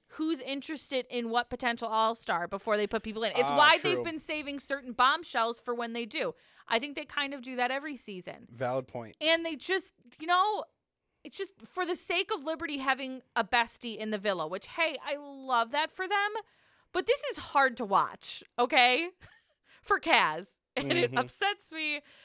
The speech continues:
Speaker 1: And, <sighs> God. Anyways, let's move on because there's gonna be way more of this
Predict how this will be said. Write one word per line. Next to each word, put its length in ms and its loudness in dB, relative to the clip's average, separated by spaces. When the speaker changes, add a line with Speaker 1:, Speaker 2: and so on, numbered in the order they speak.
Speaker 1:
And, 440 6
<sighs> 60 -16
God. 220 -8
Anyways, 480 0
let's 180 -6
move 180 -4
on 200 0
because 260 -10
there's 180 -4
gonna 140 -6
be 140 -8
way 180 -2
more 240 -2
of 120 -6
this 220 -6